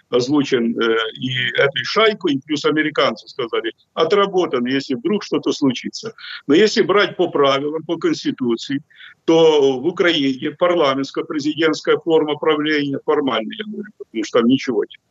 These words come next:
Но тогда становится исполняющим обязанности глава парламента Стефанчук.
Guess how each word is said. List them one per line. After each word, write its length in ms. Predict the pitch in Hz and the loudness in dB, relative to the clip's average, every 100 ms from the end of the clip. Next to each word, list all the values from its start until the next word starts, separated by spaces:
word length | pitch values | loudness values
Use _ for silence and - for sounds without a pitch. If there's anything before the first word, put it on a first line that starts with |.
| - - - - | -20 -18 -16 -4
Но 340 | - 156 165 156 | 2 6 6 4
тогда 460 | 160 151 151 202 | 2 0 2 0
становится 680 | 185 180 160 175 156 135 151 | 0 0 0 2 0 0 -2
исполняющим 760 | 135 - 156 165 156 135 - 135 | -4 0 2 4 4 2 -2 -4
обязанности 760 | 120 123 127 127 147 143 175 139 | 0 2 2 0 -4 -2 -2 2
глава 500 | 143 139 139 147 - | 2 4 2 0 -2
парламента 640 | 180 196 226 120 101 - - | -2 0 0 0 -6 -10 -12
Стефанчук. 640 | - 156 202 226 - - | -4 0 2 0 -4 -10